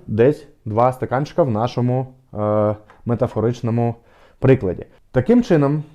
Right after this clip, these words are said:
ми зробили з того, щоб шість годин тренуватись, зробили вісімнадцять за допомогою всього, що я можу вигадати. Але допінг ми одразу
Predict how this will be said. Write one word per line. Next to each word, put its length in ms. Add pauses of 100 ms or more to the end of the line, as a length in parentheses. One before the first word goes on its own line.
(120)
ми 220
зробили 540 (220)
з 100
того, 480
щоб 280 (420)
шість 500 (100)
годин 320
тренуватись, 580
зробили 540 (200)
вісімнадцять 760
за 120
допомогою 640 (380)
всього, 460
що 180
я 240
можу 480 (120)
вигадати. 500 (360)
Але 360
допінг 560
ми 280 (1040)
одразу 540